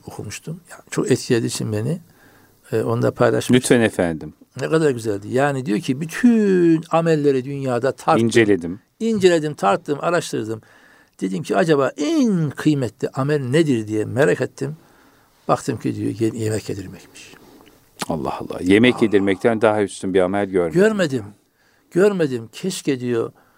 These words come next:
Speaker 1: "dünyadaki bütün açları ben doyursam," dedim ondan sonra hocam. Bu yüzden hocam tekkeler, sürekli kazanlar kaynar
Speaker 2: Tabii.
Speaker 1: tekkeler.
Speaker 2: Çok.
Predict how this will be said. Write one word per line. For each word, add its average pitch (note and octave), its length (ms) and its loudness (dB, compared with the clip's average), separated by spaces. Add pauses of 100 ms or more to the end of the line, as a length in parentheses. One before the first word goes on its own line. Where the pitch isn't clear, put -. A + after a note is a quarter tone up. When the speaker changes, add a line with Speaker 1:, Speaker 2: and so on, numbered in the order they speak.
(200)
Speaker 1:
"dünyadaki C#3 540 -2
bütün C3+ 220 -10
açları - 580 -8
ben A#2 260 -4
doyursam," F#2+ 580 -8
dedim G#2 320 -2
ondan F2+ 280 -12
sonra - 220 -20 (160)
hocam. - 200 -20 (180)
Bu D#3+ 100 6
yüzden C3 200 2
hocam A2 240 -2
tekkeler, G#2 680 -4 (580)
sürekli - 600 2
kazanlar G2+ 500 -10
kaynar - 280 -8
Speaker 2:
Tabii. - 200 -14
Speaker 1:
tekkeler. - 460 -10
Speaker 2:
Çok. - 380 -4